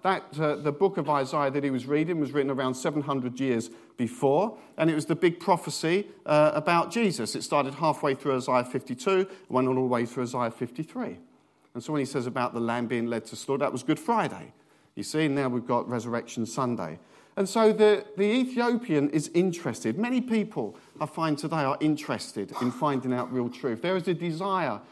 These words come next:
for truth in a world that sometimes has many lies. Many people today interested in all sorts of spirituality.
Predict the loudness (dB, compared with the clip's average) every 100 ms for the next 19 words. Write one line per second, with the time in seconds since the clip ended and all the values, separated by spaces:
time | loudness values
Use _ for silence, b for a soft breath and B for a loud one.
0 | B -8 -8 -2 -2 -2 -4 -6 -2 0
1 | 0 -2 -6 -4 -4 -4 -6 -4 -6 -4
2 | -4 -2 -4 -4 -8 -12 B B 2 4
3 | 6 2 0 0 0 0 -4 -2 2 4
4 | 4 4 2 2 -2 0 2 4 4 2
5 | 0 0 -8 -4 -2 -2 -2 -2 -2 -4
6 | -8 -12